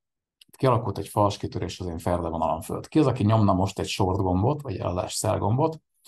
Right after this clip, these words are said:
van egy nulla kilenc negyven ötven környéki stoppal? Nézzük meg inkább ötvennel. Ki az, aki nyomna most egy eladás gombot?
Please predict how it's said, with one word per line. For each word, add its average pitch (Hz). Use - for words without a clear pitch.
van 110
egy 113
nulla 104
kilenc 87
negyven 95
ötven 90
környéki 85
stoppal? -
Nézzük 98
meg 87
inkább 85
ötvennel. -
Ki 139
az, 120
aki 101
nyomna 90
most 85
egy -
eladás -
gombot? -